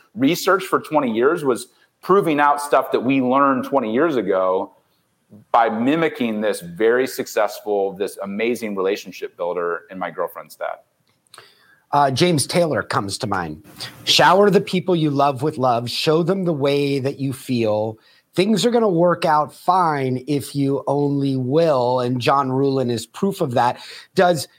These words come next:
Speaker 2: showering people with gifts and leading altruistically impact your referability factor?
Speaker 1: Oh my God. I, I think it's, if you wanna be referred,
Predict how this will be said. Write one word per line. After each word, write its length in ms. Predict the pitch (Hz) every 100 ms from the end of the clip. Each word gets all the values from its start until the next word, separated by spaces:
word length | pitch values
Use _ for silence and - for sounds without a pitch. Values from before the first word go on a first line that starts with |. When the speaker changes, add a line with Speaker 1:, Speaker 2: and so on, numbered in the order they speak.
| _
Speaker 2:
showering 580 | - 226 220 277 269 214
people 320 | - 226 220
with 200 | 180 175
gifts 320 | 156 143 - -
and 140 | 147 143
leading 400 | 165 202 190 175
altruistically 1300 | 165 170 170 160 143 147 - 165 - 147 143 131 - _ _ _ _ _
impact 720 | 143 160 160 - 151 139 -
your 640 | 131 135 135 135 135 131 123
referability 800 | 127 - - 127 113 113 117 120
factor? 500 | - 120 - 131 123 _ _ _ _ _ -
Speaker 1:
Oh 80 |
my 120 | 151 104
God. 360 | 147 139 143
I, 40 | 156
I 40 |
think 220 | 165 143
it's, 400 | 143 127 - - - - - - -
if 100 | 135
you 80 | 160
wanna 180 | 196
be 120 | 170 170
referred, 760 | 143 - 165 123 101 104